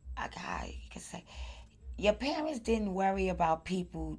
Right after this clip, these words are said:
trying to hurt you. You, uh, that's the best way I can look at it. You, you didn't think that your kid was going outside and that you wouldn't see them,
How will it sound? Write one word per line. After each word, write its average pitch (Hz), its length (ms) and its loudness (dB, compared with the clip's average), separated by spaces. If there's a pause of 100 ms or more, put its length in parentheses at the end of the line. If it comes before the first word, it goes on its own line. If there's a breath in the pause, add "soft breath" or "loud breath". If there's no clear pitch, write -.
trying 160 520 0
to 127 180 -4
hurt 156 880 0
you. - 180 -6 (840 loud breath)
You, 175 140 -4 (220)
uh, 156 160 4
that's 220 180 4
the 262 100 -8
best 233 320 0
way 190 160 4
I 170 100 4
can 160 220 -2
look 156 180 -2
at 123 160 -2
it. - 60 -10 (400 loud breath)
You, - 380 -2 (680 loud breath)
you 233 160 4
didn't 339 300 0
think 214 320 0
that 175 280 0 (760 loud breath)
your 185 160 6
kid 208 260 2
was 185 160 -2
going 180 280 2
outside 165 500 2
and 165 160 -2
that 156 200 -2
you 175 100 0
wouldn't 165 280 -6
see 165 220 -6
them, 147 220 -6